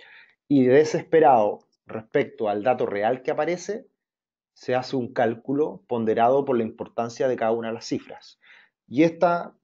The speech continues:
esta, esta, estos índices de sorpresa los contempla para Estados Unidos, la eurozona,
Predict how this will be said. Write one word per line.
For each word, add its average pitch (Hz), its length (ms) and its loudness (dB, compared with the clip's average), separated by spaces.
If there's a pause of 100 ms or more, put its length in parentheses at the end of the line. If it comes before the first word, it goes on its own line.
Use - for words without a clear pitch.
(200)
esta, 151 420 0
esta, 143 420 -6
estos 139 300 -2
índices 131 440 -6
de 101 80 -12
sorpresa 135 720 -8 (160)
los 113 220 -8
contempla 120 500 -4
para 107 160 0
Estados 104 360 -4
Unidos, 135 380 -2
la 110 60 -2
eurozona, 127 800 -2